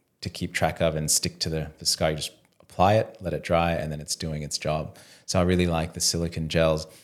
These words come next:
The tapes as well, uh, I like for mastopexy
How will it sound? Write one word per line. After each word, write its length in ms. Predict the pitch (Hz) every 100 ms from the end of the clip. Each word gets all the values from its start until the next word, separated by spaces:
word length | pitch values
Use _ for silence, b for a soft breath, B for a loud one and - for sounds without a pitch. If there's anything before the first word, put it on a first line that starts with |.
| B
The 80 | 95
tapes 540 | - 95 87 87 -
as 240 | - 90 87
well, 440 | 82 85 90 87 B B B -
uh, 120 | 85 -
I 80 |
like 500 | 87 80 80 - _
for 440 | - 92 85 80 78
mastopexy 840 | 82 85 - 101 101 - 127 131